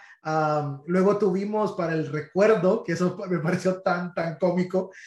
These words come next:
pero tuvimos a, a Flavio César y a Germán Gutiérrez juntos, los dos que en su tiempo fueron extremadamente famosos en el mundo de las telenovelas mexicanas. Entonces,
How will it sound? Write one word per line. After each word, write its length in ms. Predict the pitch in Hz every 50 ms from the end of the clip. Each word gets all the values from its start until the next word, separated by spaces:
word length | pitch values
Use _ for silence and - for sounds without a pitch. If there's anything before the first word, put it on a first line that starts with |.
| - - _
pero 260 | _ 185 180 185 180 180
tuvimos 460 | 180 170 170 180 185 202 208 190 202
a, 100 | 190 185
a 180 | 185 180 170
Flavio 340 | - 175 170 165 160 160 165
César 600 | 165 - 202 214 214 214 - 214 220 277 285 - -
y 120 | 180 165
a 100 | 165 165
Germán 500 | 165 - 170 160 156 156 160 170 185 190
Gutiérrez 580 | 190 202 - - 190 190 196 196 208 208 202 -
juntos, 540 | - 185 180 156 143 143 185 208 - - - _ _ _ _ _ _ _
los 260 | 175 180 175 175 160 147
dos 240 | 196 214 247 240
que 140 | - - 214
en 80 | 202 185
su 180 | - 185 165
tiempo 460 | - 180 175 190 202 185 - 226 220 220
fueron 480 | - - 185 190 202 220 226 233 - -
extremadamente 960 | - 135 - - - 147 170 165 175 185 196 208 202 208 208 202 - 233 220
famosos 800 | - - 180 170 165 180 190 185 190 220 233 240 - - - _ _ _ _ _ -
en 160 | 196 185 175
el 140 | 175 170 175
mundo 260 | 180 185 196 220 220
de 60 | 214
las 180 | 202 202 202 -
telenovelas 540 | 185 175 170 160 156 156 165 180 202 208
mexicanas. 640 | 185 175 147 156 143 - 214 233 220 156 131 117 113 143
Entonces, 640 | 147 143 143 160 170 170 160 214 220 202 - -